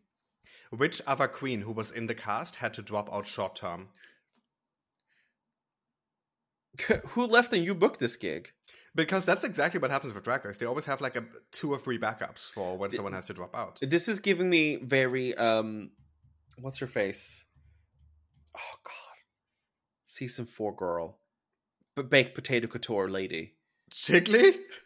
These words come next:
Speaker 2: Jiggly. I forgot.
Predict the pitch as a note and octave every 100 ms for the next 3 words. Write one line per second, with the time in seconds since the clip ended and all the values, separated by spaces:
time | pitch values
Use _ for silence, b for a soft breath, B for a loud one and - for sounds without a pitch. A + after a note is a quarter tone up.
0 | - C3 B2 G2 F2 - _ _ _ _
1 | _ _ _ _ _ _ _ _ _ _
2 | _ _ _ _ _ _ C#3+ E3+ - F3
3 | - C#3 E3 C3+ A#2+